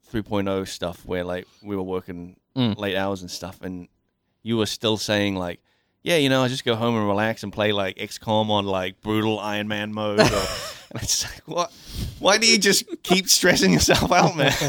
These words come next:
Speaker 1: <laughs>
Speaker 2: No, I think, wasn't I playing Doom?
Speaker 1: Oh,
Speaker 2: On,
Speaker 1: yeah,
Speaker 2: on
Speaker 1: s-,
Speaker 2: Nightmare?
Speaker 1: on something. Like, every, almost every game you play,
Speaker 2: On
Speaker 1: you just
Speaker 2: uh,
Speaker 1: pump the difficulty to the top and, like, "Yeah, this is how I like to rela-,
Speaker 2: It
Speaker 1: relax."
Speaker 2: was, it was
Speaker 1: It's just
Speaker 2: either, it was either Doom on Nightmare mode or, um, or Bloodborne.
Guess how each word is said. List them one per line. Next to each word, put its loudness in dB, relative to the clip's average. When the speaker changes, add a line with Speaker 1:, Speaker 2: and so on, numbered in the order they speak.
Speaker 1:
<laughs> 0
Speaker 2:
No, 6
I 6
think, 2
wasn't 4
I 6
playing 6
Doom? 4
Speaker 1:
Oh, 6
Speaker 2:
On, 8
Speaker 1:
yeah, 8
Speaker 2:
on 10
Speaker 1:
s-, 6
Speaker 2:
Nightmare? 6
Speaker 1:
on 6
something. 4
Like, 4
every, 4
almost 2
every 4
game 4
you 4
play, 2
Speaker 2:
On 8
Speaker 1:
you 6
just 4
Speaker 2:
uh, -6
Speaker 1:
pump 2
the 2
difficulty 2
to 0
the -6
top 0
and, 0
like, 2
"Yeah, 2
this 0
is -2
how 2
I 0
like 0
to -10
rela-, 0
Speaker 2:
It -12
Speaker 1:
relax." 0
Speaker 2:
was, -4
it 2
was 2
Speaker 1:
It's 0
just -2
Speaker 2:
either, 2
it 0
was -2
either 0
Doom 0
on 2
Nightmare 0
mode -2
or, 2
um, -2
or -2
Bloodborne. -2